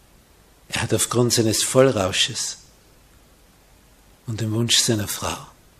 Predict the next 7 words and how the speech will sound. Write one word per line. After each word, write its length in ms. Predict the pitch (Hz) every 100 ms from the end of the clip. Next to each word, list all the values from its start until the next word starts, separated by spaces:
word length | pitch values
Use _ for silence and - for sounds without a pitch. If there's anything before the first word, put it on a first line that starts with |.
| - _ _ _ _ _ _ _ _ _ -
Johannes, 960 | 90 - - 123 143 107 82 - - -
den 120 | 82 -
Täufer, 680 | - 120 139 139 - - - _ - _ - _ _ - -
den 160 | 82 - -
größten 640 | - 101 139 - - 123
Propheten 680 | - 117 - 107 104 - 98
aller 240 | 95 101